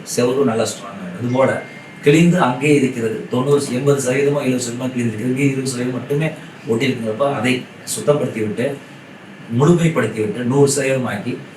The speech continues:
அப்படியே அதை ஒட்ட வைக்கும் பொழுது அருமையாக போடும். முக்கியமா அது, அது கூடுவதற்கு வந்து மெயினா அந்த எலும்போட ஒட்டணும்ல, அந்த எலும்போட போய் எப்படி ஒட்டுது அப்படின்னா, அந்த ஆங்கர், கரைகிற மாதிரி ஆங்கர், நான் சொன்ன டைட்டானியம் சொன்னேன்,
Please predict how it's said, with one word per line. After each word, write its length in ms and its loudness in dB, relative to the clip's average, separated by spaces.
அப்படியே 360 2
அதை 140 4
ஒட்ட 180 -2
வைக்கும் 260 -2
பொழுது 220 -6
அருமையாக 520 2
போடும். 300 -8
முக்கியமா 440 0
அது, 220 2
அது 180 -6
கூடுவதற்கு 520 0
வந்து 240 0
மெயினா 280 -2
அந்த 140 0
எலும்போட 380 -2
ஒட்டணும்ல, 500 -2
அந்த 140 -4
எலும்போட 360 2
போய் 220 0
எப்படி 200 -4
ஒட்டுது 300 -2
அப்படின்னா, 300 -4
அந்த 140 -4
ஆங்கர், 380 -2
கரைகிற 420 4
மாதிரி 240 2
ஆங்கர், 340 -6
நான் 200 -10
சொன்ன 240 0
டைட்டானியம் 540 0
சொன்னேன், 260 -4